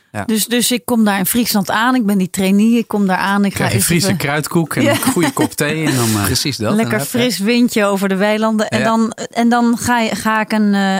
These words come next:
Speaker 2: een workshop doen of zo. Hoe, hoe gaat zoiets? Kun je dat kort invullen?
Speaker 1: Ja, zonder, zonder het helemaal in te gaan invullen. Maar
Speaker 2: Mhm.
Speaker 1: wat je gaat doen is geen workshop,
Speaker 2: Mm.
Speaker 1: eigenlijk.
Speaker 3: <laughs>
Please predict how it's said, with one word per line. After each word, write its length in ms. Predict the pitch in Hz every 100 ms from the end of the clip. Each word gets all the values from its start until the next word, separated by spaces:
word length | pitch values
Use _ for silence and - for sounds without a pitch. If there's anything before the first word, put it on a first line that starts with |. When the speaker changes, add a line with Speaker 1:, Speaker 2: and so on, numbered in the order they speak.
| -
Speaker 2:
een 120 | 208
workshop 460 | 233 196 - 165
doen 160 | 165 180
of 100 | 180
zo. 360 | - 165 165 165
Hoe, 200 | 247 262
hoe 180 | 294
gaat 260 | 302 311 320
zoiets? 460 | 320 415 - - -
Kun 120 | 254
je 60 | 254
dat 160 | 262
kort 340 | - 247 - -
invullen? 600 | - 220 226 240 269 403 - _ _ _
Speaker 1:
Ja, 200 | 135 127
zonder, 300 | 127 156 147
zonder 200 | 165 151
het 100 | 139
helemaal 220 | 139 143
in 100 | 143
te 100 | -
gaan 120 | -
invullen. 440 | 127 156 151 156 156
Maar 200 | 139 139
Speaker 2:
Mhm. 80 | 247
Speaker 1:
wat 160 | 143
je 60 | 147
gaat 200 | 147 127
doen 240 | 139 170
is 220 | 160 135
geen 220 | - 147 135
workshop, 460 | 98 95 92 82 _
Speaker 2:
Mm. 220 | 233 214 185 -
Speaker 1:
eigenlijk. 360 | 110 - 277
Speaker 3:
<laughs> 60 | 175